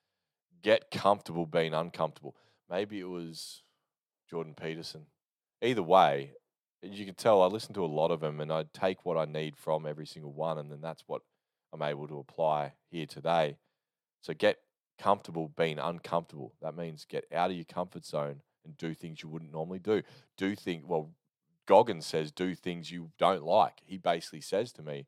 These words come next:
that I don't like running 'cause I see my knees crying. So just go fucking do it. And when you're running, don't listen to music, because there's a voice in your head telling you to stop running because you, you, you're uncomfortable. Stop running because, you know, you're hungry. Stop running 'cause you're tired.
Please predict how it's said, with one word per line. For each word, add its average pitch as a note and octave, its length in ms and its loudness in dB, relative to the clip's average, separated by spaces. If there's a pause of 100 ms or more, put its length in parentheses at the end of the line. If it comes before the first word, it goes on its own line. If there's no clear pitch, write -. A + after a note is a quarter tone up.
(1080)
that E2+ 260 6 (580)
I A2+ 160 12
don't F#2 200 4
like E2 260 4
running E2 340 4
'cause D#2+ 200 -10
I F2 100 4
see E2+ 220 -2
my D#2+ 160 0
knees D2+ 240 -4
crying. F#2 380 0
So - 140 -10
just F#2 200 -10
go F2+ 120 2
fucking E2+ 460 -6
do F2+ 240 0
it. A#1+ 160 -4 (680)
And E2+ 420 4 (300)
when F#2+ 180 0
you're E2+ 80 -4
running, F#2 300 2
don't G2 260 6
listen F#2 260 -4
to D#2+ 60 -8
music, D#2+ 460 -8
because D#2+ 240 -10
there's E2 180 -4
a E2+ 40 -2
voice F2 360 0
in F2 100 -12
your D#2 120 -10
head D#2+ 200 -6
telling F#2+ 360 -4
you D#2 180 -12
to - 100 -16
stop D#2 300 -4
running E2 320 -2
because D#2 340 -14
you, D2+ 160 -12 (520)
you, D#2+ 120 -12
you're D#2 600 -8
uncomfortable. D#2+ 580 -4
Stop D2 300 -2
running D#2+ 300 -2
because, D2+ 440 -8
you D#2+ 60 -10
know, D2+ 100 -8
you're D#2 180 -6
hungry. F2 360 -2
Stop - 220 -8
running D#2+ 180 -12
'cause D#2 140 -20
you're C#2+ 80 -20
tired. F#2 420 2